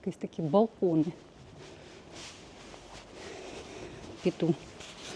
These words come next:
Піду далі і хочу все ж таки підійти, перейти дорогу і роздивитися саме той будинок. Він такий красивенний.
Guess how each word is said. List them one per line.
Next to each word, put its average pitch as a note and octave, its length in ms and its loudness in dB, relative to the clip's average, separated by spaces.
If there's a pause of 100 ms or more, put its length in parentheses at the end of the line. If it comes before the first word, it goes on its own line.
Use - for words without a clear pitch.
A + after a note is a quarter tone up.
(600)
Піду G3+ 260 8
далі C4+ 320 12
і - 160 8
хочу - 340 6
все - 220 6
ж - 100 6
таки - 220 6
підійти, G#3+ 560 10 (720)
перейти G#3+ 300 12
дорогу A#3 440 12 (120)
і G#3+ 240 10 (3000)
роздивитися G3 760 8
саме F#3+ 340 10
той D#3 260 12
будинок. G#3+ 560 10 (1120)
Він F3+ 400 12
такий A3+ 460 10 (480)
красивенний. F3 1080 12